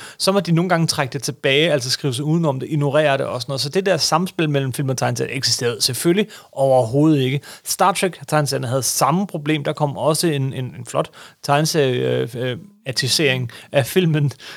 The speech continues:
øh, øh, efter den første film, som jo kom i kølvandet, også på Star Wars, øh, inden Empire Strikes Back. Og, og, og, og så er der også bare sådan nogle mellemperioder, hvor der, der, der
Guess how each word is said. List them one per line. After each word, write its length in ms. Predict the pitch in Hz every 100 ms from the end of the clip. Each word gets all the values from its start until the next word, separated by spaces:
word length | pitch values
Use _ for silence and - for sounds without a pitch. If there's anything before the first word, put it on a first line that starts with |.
| - -
øh, 640 | 143 135 127 127 - 127 - -
øh, 400 | 135 131 120 123
efter 300 | 147 - 147
den 120 | 135
første 320 | 151 143 -
film, 240 | - 160 123
som 160 | 131
jo 80 | 123
kom 200 | 117 123
i 20 |
kølvandet, 440 | 117 143 131 127 123
også 260 | 131 139
på 120 | 156 131
Star 260 | 135 123
Wars, 380 | 135 135 131 - - - - -
øh, 320 | 135 131 123
inden 280 | 143 147 160
Empire 340 | 139 131 127
Strikes 300 | 123 131 127
Back. 220 | - 131 - - - _ -
Og, 520 | 156 143 143 147 123
og, 200 | 127 98 80 82 - -
og, 80 | 139 -
og 80 | 165
så 140 | -
er 60 | 208
der 80 | 190
også 140 | 185
bare 140 | 190 180
sådan 120 | 202
nogle 240 | 190 175
mellemperioder, 600 | 156 160 202 190 160 165
hvor 200 | 151 143
der, 300 | 120 _ - - -
der, 60 |
der 0 | _